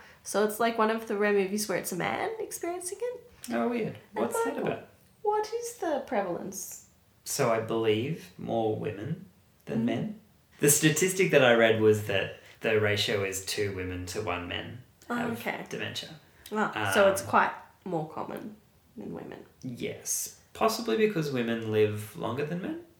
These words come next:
Speaker 1: Oh, okay. But I guess it's still good for women in cinema purposes that it's not the tragic thing happening to a woman all the time. <laughs>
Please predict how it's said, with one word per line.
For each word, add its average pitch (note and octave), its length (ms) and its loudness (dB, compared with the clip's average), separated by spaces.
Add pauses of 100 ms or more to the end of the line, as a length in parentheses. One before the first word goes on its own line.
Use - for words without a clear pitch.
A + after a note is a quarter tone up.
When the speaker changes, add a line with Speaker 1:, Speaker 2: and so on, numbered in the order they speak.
(160)
Speaker 1:
Oh, G3 280 -2
okay. - 300 -12 (400)
But C#4 120 8
I C4+ 100 8
guess D4+ 240 4
it's D4 140 -4
still D4 260 0
good G#3 460 6 (1120)
for - 420 2 (220)
women F#3+ 300 0
in E3+ 160 0
cinema - 560 -4 (200)
purposes - 760 -8 (320)
that - 340 -4 (240)
it's - 180 -14
not - 220 0
the F3 120 -2 (420)
tragic - 420 -2
thing - 220 -8
happening D#3 400 -8
to D#3+ 120 -10
a - 60 -6
woman E3 320 -4
all - 180 -8
the - 80 -14
time. - 520 -8
<laughs> - 60 -16